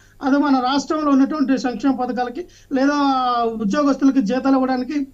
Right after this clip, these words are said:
అలాగా మన టర్న్ ఓవర్ అవ్వడానికి ఉపయోగపడుతుంది. So ఆ రకంగా చంద్రబాబు నాయుడు గారు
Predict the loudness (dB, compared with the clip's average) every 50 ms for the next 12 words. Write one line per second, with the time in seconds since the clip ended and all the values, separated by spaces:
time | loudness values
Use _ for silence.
0 | _ _ _ _ _ -4 -2 0 2 2 2 2 0 0 0 -2 -2 -4 -4 -4
1 | -2 0 0 2 2 2 2 2 2 2 0 0 0 -2 -2 0 0 0 0 -2
2 | -2 -4 -8 -12 -14 -20 _ _ _ _ -12 -8 -6 -4 -4 -2 0 0 0 0
3 | 0 0 0 -2 -2 -2 -4 -4 -2 0 0 2 4 4 4 4 2 2 0 0
4 | -2 -2 -4